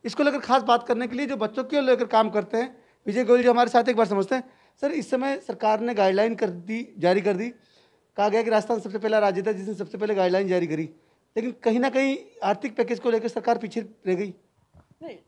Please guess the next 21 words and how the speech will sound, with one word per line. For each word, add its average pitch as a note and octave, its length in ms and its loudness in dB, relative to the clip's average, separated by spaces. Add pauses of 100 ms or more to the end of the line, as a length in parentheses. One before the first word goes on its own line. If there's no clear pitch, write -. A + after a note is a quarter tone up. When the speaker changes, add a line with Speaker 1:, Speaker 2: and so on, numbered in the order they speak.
Speaker 2:
बिल्कुल, G#3+ 340 -14
देखिए, F#3+ 340 -12
राजस्थान F#3 640 -10
सरकार F#3 500 -10
ने G#3+ 400 -16 (880)
बहुत F#3 400 -16
सारी G3 160 -12
योजनाएं F#3 560 -12
की G#3+ 220 -20
पहले F3+ 320 -12
से G3 120 -20
जो G#3 140 -6
लागू F3+ 400 -10
थी G#3+ 180 -18
उनको G#3 420 -10
और A3 100 -6
क्रियान्वित G3 560 -14
कर G3+ 100 -12
दिया। A3+ 140 -12
उसके A3 260 -12
बाद A3 320 -10